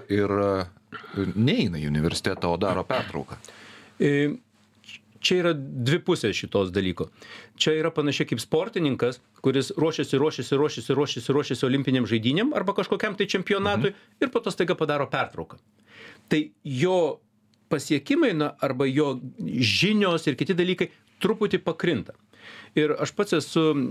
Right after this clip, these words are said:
Speaker 2: šitą klausimą uždavęs su Kembridžo universiteto priėmimo tutoriais, tai vadinamais, turėjau mokymus savo laiku ir aš esu, vat, asmeniškai, sakau, „Kaip jūs į tą dalyką žiūrite, kaip jie?“ Tai jie labai gražiai pasakė,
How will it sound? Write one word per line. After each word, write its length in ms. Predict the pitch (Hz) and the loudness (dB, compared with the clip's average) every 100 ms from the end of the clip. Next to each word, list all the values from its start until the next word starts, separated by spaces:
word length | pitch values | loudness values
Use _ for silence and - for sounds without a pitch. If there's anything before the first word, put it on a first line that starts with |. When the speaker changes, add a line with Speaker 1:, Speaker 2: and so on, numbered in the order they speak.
| 135 | -6
Speaker 2:
šitą 260 | - - 135 | -2 0 0
klausimą 460 | 143 143 147 135 123 | 0 -2 0 0 2
uždavęs 460 | 113 131 127 120 - 123 117 - 127 | 2 0 0 0 0 0 0 -6 -4
su 140 | 127 | -2
Kembridžo 480 | 147 143 127 107 120 | 0 0 -2 0 2
universiteto 640 | 113 110 110 - 156 170 156 | 4 2 -2 -2 -2 0 -2
priėmimo 500 | 127 131 135 135 123 | 0 0 2 2 2
tutoriais, 400 | 156 123 95 85 | 0 0 -2 -2
tai 100 | 104 | -2
vadinamais, 580 | 92 101 120 104 92 - - - | 0 2 2 0 -4 -10 -20 -4
turėjau 220 | 120 107 | 0 2
mokymus 380 | 262 381 262 - | 0 2 0 2
savo 160 | 185 175 | 2 2
laiku 240 | 165 160 - - _ | 2 0 0 -8 _
ir 80 | 139 | -2
aš 120 | 127 131 | 0 -2
esu, 160 | - | -2
vat, 140 | 131 - - | -4 -4 -6
asmeniškai, 460 | 120 151 123 - - | 0 0 0 -6 -10
sakau, 180 | - 151 | -4 -2
„Kaip 220 | - 247 | 0 0
jūs 220 | - 240 131 | 0 0 0
į 60 | |
tą 80 | 110 | 0
dalyką 300 | 101 101 98 104 | 0 0 0 2
žiūrite, 320 | 123 - 101 | 0 0 -2
kaip 200 | 185 180 | -2 0
jie?“ 180 | 185 101 - _ _ - 135 | -2 -2 -8 _ _ -18 -4
Tai 100 | - | 0
jie 60 | 190 | 2
labai 220 | 202 190 | 2 0
gražiai 240 | 180 170 165 | 0 0 0
pasakė, 400 | 170 160 120 | -2 -2 -4